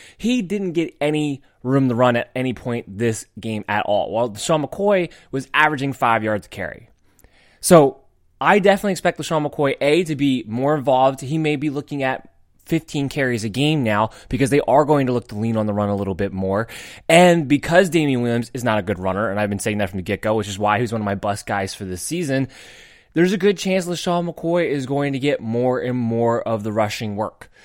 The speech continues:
and be more and more of the lead guy. So I do think McCoy becomes a flex guy in this scenario. This is still an offense that has a ton of weapons,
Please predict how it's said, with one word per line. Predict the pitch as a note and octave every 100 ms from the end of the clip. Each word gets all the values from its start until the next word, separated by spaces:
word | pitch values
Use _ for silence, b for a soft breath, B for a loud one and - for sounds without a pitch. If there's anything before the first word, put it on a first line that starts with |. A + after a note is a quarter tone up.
| b -
and | A#2 A2
be | A#2+
more | A2+ B2+ C3
and | A#2
more | A2+ G#2+
of | G#2+
the | G#2
lead | A2 G#2+ F2+
guy. | G#2 B1
So | - B2
I |
do | D3
think | F3+ G3+
McCoy | F3+ E3+ E3
becomes | C#3+ D3+ C#3
a |
flex | - C3 C3
guy | - C#3+ C#3+
in |
this | C#3
scenario. | - C#3 C3+ C#3 C#3+ D3 A#2 _ _ _ _ _ _
This | E3+
is | F3+
still | - G#3+
an | -
offense | C#3 D3 D3
that | C#3
has | B2
a | A2+
ton | - C#3+
of | G#2+
weapons, | A2+ - C#3 C#3